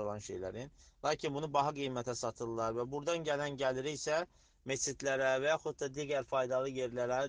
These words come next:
elmi mərkəzlərə və s. sərf eləyirlər. Qardaş da ki, bu məclisdə iştirak eləmək olar, olmaz. Əgər o məclisdə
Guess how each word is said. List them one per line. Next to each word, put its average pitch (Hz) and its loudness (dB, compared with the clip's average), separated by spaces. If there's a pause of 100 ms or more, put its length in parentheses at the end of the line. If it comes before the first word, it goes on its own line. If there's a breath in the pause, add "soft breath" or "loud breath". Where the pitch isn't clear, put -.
(540)
elmi 131 -2
mərkəzlərə 123 -2
və 135 -2
s. 143 0 (140)
sərf 127 -2
eləyirlər. 110 -4 (340 soft breath)
Qardaş 135 0
da 127 -6
ki, 139 -4
bu 135 -8
məclisdə 117 -8
iştirak 123 -4
eləmək 113 -4
olar, 117 -2
olmaz. 95 -12 (380 loud breath)
Əgər 175 4
o 180 0
məclisdə 151 2